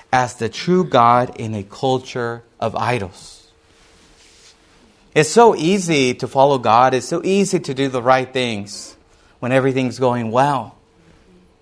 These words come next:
But when Josiah is being faithful to God,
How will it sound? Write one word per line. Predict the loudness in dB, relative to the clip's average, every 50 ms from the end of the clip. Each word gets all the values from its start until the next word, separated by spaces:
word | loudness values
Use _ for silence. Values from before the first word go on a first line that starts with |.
| _ _ _ _ _ _ 0
But | 2 2 2 4
when | 2 0 0 2
Josiah | 2 2 2 2 2 4 4 6 6 6 6 4 4 4 4 2 2
is | 0 0 0
being | 0 2 2 2 2 2 0
faithful | 0 4 6 6 6 6 4 2 0 0 0
to | 0 0 0
God, | 2 4 2 4 4 2 0 0 -2 -4